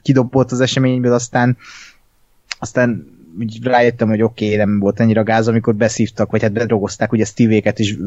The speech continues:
ö, pont itt, hogy beültették őket a visszajövőbére, az volt egy kicsit ilyen oké, tehát egy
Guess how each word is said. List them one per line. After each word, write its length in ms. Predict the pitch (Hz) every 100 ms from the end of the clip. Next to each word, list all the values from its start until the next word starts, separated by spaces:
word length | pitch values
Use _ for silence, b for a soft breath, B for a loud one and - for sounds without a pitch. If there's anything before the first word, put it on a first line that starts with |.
| 101
ö, 340 | 52 80 69 67 - -
pont 260 | 113 104
itt, 120 | 113
hogy 120 | 110 98
beültették 480 | 107 98 104 107
őket 300 | 104 107 110
a 40 | 107
visszajövőbére, 920 | 110 - 104 101 104 95 101 98 110 B B
az 120 | 117
volt 160 | 107 98
egy 120 | 98
kicsit 300 | - 101 -
ilyen 380 | 101 98 95 71 -
oké, 400 | - - 98 110 117
tehát 200 | - 92 -
egy 140 | 95